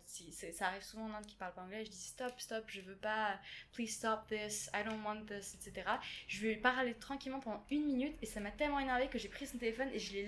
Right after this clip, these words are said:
lancé mais hyper loin. Et après c'est un réflexe que j'ai eu, ça m'est arrivé plusieurs fois de prendre les téléphones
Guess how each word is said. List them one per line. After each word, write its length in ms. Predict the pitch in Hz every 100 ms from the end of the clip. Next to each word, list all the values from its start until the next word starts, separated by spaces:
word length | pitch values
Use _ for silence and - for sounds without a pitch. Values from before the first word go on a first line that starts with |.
| 233
lancé 440 | 285 285 - 285
mais 200 | 233 - - -
hyper 300 | 269 254 226
loin. 160 | 196 - - -
Et 60 | 208
après 220 | 208 285
c'est 100 | 294
un 100 | 220
réflexe 380 | 190 202 247 -
que 100 | 233
j'ai 140 | 208
eu, 40 | 208
ça 140 | 214
m'est 60 | 202
arrivé 200 | 185 196 -
plusieurs 280 | 294 277
fois 160 | - 285
de 120 | 226
prendre 280 | - - 302
les 80 | 262
téléphones 460 | 240 214 214 247